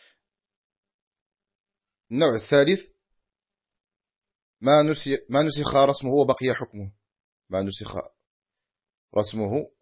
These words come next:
وبقي حكمه. مثاله عن عمر رضي الله عنه قال: "كان من القرآن الشيخ والشيخة فرجو-،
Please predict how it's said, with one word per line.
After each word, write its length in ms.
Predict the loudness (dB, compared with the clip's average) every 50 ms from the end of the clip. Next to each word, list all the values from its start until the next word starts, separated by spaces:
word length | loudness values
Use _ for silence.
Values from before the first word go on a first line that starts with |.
| _ _ _
وبقي 420 | -6 -6 -6 -6 -4 -4 -2 -2
حكمه. 460 | -2 -4 -8 -10 -8 -10 -10 -10 -10 -14 _ _ _ _ _ _ _ _ _ _ _ _ _ _ _ _ _ _ _ _ _ _ _ _ _ _ _ _ _ _ _ _ _ _ _ _ _ _ _ _ -18
مثاله 640 | -6 0 2 2 4 4 2 0 0 -2 -6 _ _ _ _ _ _ _ _ _ -14
عن 100 | -10 -6
عمر 260 | -4 -2 0 0 0
رضي 240 | 0 0 0 -2 -2
الله 260 | -2 0 -2 -2 -2
عنه 200 | -4 -6 -8 -10
قال: 360 | -10 _ 0 0 0 0 -2 -10 _ _ _ _
"كان 220 | -4 -2 -2 -2
من 80 | -4 -6
القرآن 460 | -6 -8 -6 -4 -2 -2 -4 -4 -8 _ _ _ _ _ _ _ _ _ _ _ _ _
الشيخ 360 | -4 -2 -2 -2 -4 -4 -4
والشيخة 580 | -4 -4 -2 -4 -6 -6 -6 -10 -10 -12 -18 -20 _ _ _ _ _ _ _ _ _ _ _ _ _ _ _ _ _ _ _ _ _
فرجو-، 540 | _ -6 -4 -4 -2 -2 -2 -2 -2 -4